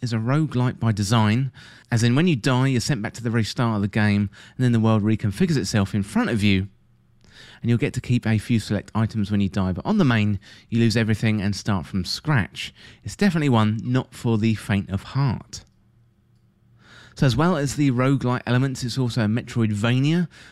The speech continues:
We have to explore a map and find power-ups after defeating bosses to help you get to new areas of that map. And there's a little bit more than a dash of Metroid in here. So there's a female protagonist inside a spacesuit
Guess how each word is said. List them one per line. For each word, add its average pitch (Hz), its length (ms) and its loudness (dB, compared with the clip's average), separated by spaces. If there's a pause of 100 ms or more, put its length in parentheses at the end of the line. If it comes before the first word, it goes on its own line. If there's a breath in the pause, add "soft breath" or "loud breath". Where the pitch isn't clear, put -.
We 123 80 -2
have 120 140 0
to 120 80 0
explore 127 500 0
a 110 140 0
map 107 320 0 (100)
and 110 100 -4
find 104 300 -2
power-ups 123 560 0
after 101 160 -2
defeating 107 320 -2
bosses 107 540 0 (320 loud breath)
to 190 80 0
help 170 200 2
you 131 140 2
get 120 140 -4
to 127 80 -2
new 117 240 0
areas 98 520 2
of 92 220 -4
that 98 220 -2
map. 113 400 -2
And 104 280 0
there's 107 200 0
a 127 60 4
little 156 140 2
bit 127 140 -2
more 131 260 2
than 117 200 0
a 110 40 2
dash 127 340 -2
of 90 80 -2
Metroid 120 400 0
in 107 120 2
here. 110 380 2
So - 80 -8
there's 107 160 2
a 110 40 2
female 123 380 2
protagonist 110 600 -2
inside 110 360 0
a 85 60 -4
spacesuit 123 600 0